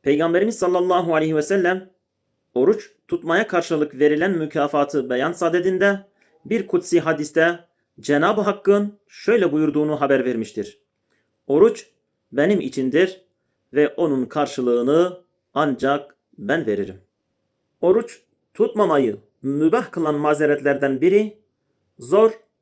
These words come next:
ve meşakkatli işlerde çalışmaktır. Esas itibariyle bir insanın ibadetlerini normal bir şekilde yapmasını engelleyecek zor ve ağır işlerde çalışması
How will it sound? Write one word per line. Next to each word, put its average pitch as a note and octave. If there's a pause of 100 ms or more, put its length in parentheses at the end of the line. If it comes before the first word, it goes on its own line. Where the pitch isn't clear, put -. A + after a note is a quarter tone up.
(120)
ve F3
meşakkatli E3
işlerde C#3
çalışmaktır. B2+ (920)
Esas A3+
itibariyle G#3 (460)
bir F#3+
insanın F3+
ibadetlerini E3+ (400)
normal C#3+
bir A#3+
şekilde F#3+
yapmasını D3+
engelleyecek C#3+
zor D3
ve D#3
ağır F3
işlerde C3+
çalışması C3